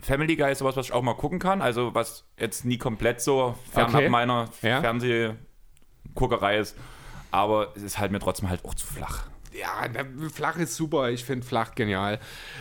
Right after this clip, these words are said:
Speaker 2: Ähm, und da gibt's halt auch, ich hab ein Video davon gemacht, vielleicht packt man das die Woche irgendwann mal in die Story oder so. Es sind dann drei oder vier Stories. Äh, da spielen die,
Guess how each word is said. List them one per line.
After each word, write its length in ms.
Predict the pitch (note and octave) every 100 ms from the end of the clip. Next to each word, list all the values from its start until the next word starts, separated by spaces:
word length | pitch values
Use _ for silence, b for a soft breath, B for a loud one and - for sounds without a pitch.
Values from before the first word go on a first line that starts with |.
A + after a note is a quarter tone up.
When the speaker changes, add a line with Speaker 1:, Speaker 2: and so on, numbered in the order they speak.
| -
Speaker 2:
Ähm, 260 | A2 A#2+
und 200 | A2+ C#3
da 100 | C3+
gibt's 240 | B2+ C#3+ -
halt 200 | D3+ C3+
auch, 160 | B2 B2
ich 120 | A#2+
hab 220 | C#3 -
ein 100 | C3 C3+
Video 240 | D#3 E3
davon 360 | D#3+ D3 D#3 C#3+
gemacht, 260 | C#3 D3 -
vielleicht 280 | B2+ A#2+ -
packt 180 | D#3+
man 100 | D3
das 180 | C3+ B2
die 120 | B2
Woche 180 | A#2+ C#3
irgendwann 380 | C3 C3+ B2+ C3+
mal 160 | C#3 B2
in 60 |
die 80 | A2+
Story 420 | - D3+ D3+ D#3
oder 160 | D3 C#3+
so. 220 | C3 C#3
Es 120 | C#3 -
sind 120 | G#2+
dann 160 | A2 A2+ -
drei 360 | - A2 C3 C#3+
oder 160 | C#3
vier 200 | B2 B2
Stories. 520 | A2 D3 D3 D#3 D3+ - B B B B
Äh, 480 | - B2+ A#2+ A#2 A2+
da 160 | A#2 A#2
spielen 380 | - C#3+ D3+ C#3+
die, 340 | C#3 C#3